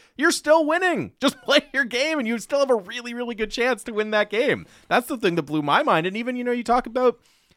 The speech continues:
uh, going back to the game against Edmonton and the missed call against Quinn Hughes. Well, okay, it's three one. Like, yeah, that's a bad break. That's tough. You don't like that. It's three one. You have a two-goal lead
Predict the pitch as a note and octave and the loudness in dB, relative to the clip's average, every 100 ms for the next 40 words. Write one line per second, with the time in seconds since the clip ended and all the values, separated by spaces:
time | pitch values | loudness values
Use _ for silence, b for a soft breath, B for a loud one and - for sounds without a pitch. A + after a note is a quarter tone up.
0 | _ - G#3 A3 G3+ F#3+ A#3 A#3 A#3+ B3+ | _ -6 0 0 0 0 2 4 2 0
1 | A3+ A#3 A#3+ B3 A3+ A3+ C4 C4 G#3+ - | -6 -4 -2 -4 0 0 0 -2 -4 -2
2 | D3 F#3+ - A3+ A3 A3+ - A#3 A#3 D4+ | -2 -2 0 0 0 -4 -4 -2 -2 -4
3 | F3+ B3+ C4 D4+ C#4+ - D4+ D4 C#4+ C#4 | 0 0 0 -4 -8 -6 -2 0 0 0
4 | F2 _ _ _ _ _ B3+ - C#4+ C#4+ | -4 _ _ _ _ _ 0 4 2 2
5 | C4+ B3 C4+ G3 A3+ B3+ - _ _ A#3 | 0 0 0 2 2 2 0 _ _ -6
6 | - - C#4+ G#3+ - _ F#3 B3 B3+ C4+ | -4 2 4 4 -2 _ -2 2 2 2
7 | A3+ B2 - A#3+ - A#3 C4+ B3 A#3+ G#3+ | 0 0 -2 -6 -6 -4 -2 2 2 0
8 | A3+ - - A#3+ A#3+ A#3 A#3 G3 A3+ G#3 | -4 -8 -10 -10 -2 2 2 2 -2 -2